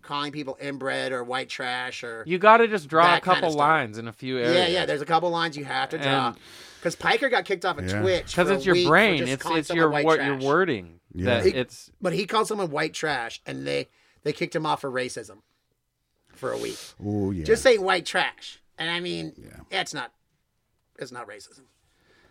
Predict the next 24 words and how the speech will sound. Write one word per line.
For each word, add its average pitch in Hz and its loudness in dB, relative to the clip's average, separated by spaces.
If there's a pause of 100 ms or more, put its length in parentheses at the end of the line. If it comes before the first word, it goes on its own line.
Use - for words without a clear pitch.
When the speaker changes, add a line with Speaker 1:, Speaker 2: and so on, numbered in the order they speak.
Speaker 1:
I 156 -4
mean, 175 -4
you 180 -6
could 170 -4
literally 185 2
just 151 -6
change 143 -6
that 135 -8
to 127 -18
trailer 120 -10
trash, 113 -10
and 123 -16
it's 113 -20
the 117 -20
same 113 -16
thing. 95 -20 (920)
'Cause 120 -20
more 110 -14
white 101 -16
people 101 -20
live 101 -20
in 95 -20 (160)
trailers 95 -20
than 92 -20